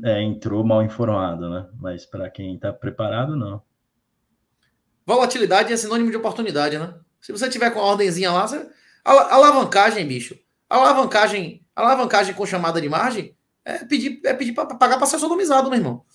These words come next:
Speaker 2: Vinte e cinco por cento das posições alavancadas foram arbitrariadas essa semana aí no Bitcoin.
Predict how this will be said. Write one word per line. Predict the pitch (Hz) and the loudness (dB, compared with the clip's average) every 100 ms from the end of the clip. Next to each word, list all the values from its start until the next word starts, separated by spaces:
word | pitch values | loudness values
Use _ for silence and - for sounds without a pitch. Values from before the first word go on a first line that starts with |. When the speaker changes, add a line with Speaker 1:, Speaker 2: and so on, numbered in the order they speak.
| _ | _
Speaker 2:
Vinte | 175 262 | -2 0
e | 285 | 2
cinco | - 269 - | 0 0 -2
por | 208 | -2
cento | 208 202 | 0 2
das | 196 | 0
posições | - 190 170 180 | 0 -2 -2 -2
alavancadas | 165 165 147 147 160 - | 0 0 0 2 0 0
foram | 226 | 0
arbitrariadas | 240 233 - 208 202 202 | 0 -2 -2 2 2 2
essa | 196 | 0
semana | 170 147 165 175 | -2 -2 -2 -4
aí | 147 | -6
no | 147 143 | -8 -8
Bitcoin. | 131 - 151 | -8 -8 -8